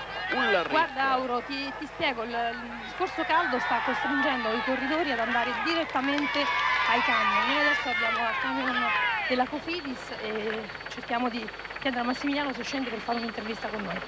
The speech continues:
Speaker 1: Perfetto, grazie Alessandra. Armstrong passerà tra sette, otto minuti a Chozac-sur-Ver e lì capiremo la differenza tra lui e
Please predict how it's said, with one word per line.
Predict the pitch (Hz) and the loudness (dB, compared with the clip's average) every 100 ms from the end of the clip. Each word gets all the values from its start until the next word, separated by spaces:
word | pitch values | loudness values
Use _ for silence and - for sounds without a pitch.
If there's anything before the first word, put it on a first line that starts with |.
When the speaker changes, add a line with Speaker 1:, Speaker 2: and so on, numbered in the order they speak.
| - | -2
Speaker 1:
Perfetto, | - 202 - 180 - 180 170 | 2 2 2 0 0 0 0
grazie | 160 175 180 | 0 0 0
Alessandra. | 170 175 202 214 226 226 233 226 - | -2 2 4 4 2 0 0 0 0
Armstrong | 147 175 180 175 - 202 202 180 156 135 | 2 2 0 -6 -2 -2 2 4 4 4
passerà | 156 156 - 165 165 165 156 - - - - - - | 2 0 0 2 4 6 4 0 -10 -12 -12 -12 -6
tra | 139 | -4
sette, | 139 185 190 190 | -4 -4 -2 0
otto | 180 - 175 | 0 0 -4
minuti | 165 170 196 208 - 196 196 - - | -4 -4 -4 -4 -4 -2 -4 -6 -2
a | 139 143 143 139 131 - - - - | 2 2 2 2 -2 -6 -10 -10 -4
Chozac-sur-Ver | 247 226 - 175 - - 139 - - 151 131 - 131 143 160 185 202 - - - | 0 0 2 -2 -2 -6 -6 -4 -4 -2 -4 -4 0 4 4 2 -2 -6 -12 -4
e | 147 | 0
lì | 175 208 165 | 0 -2 0
capiremo | 180 165 190 175 139 135 143 147 - - - - - - - - - - - - - - - - - - - - | 0 0 -2 0 0 0 -2 -4 -6 -12 -12 -10 -10 -10 -10 -10 -10 -12 -12 -12 -10 -12 -12 -12 -10 -10 -10 -4
la | 120 | -2
differenza | 165 - 180 165 135 110 - 110 104 | -2 2 2 4 0 -6 -10 -10 -8
tra | 143 151 | -4 -4
lui | 143 135 - | -4 -6 -6
e | 139 | -4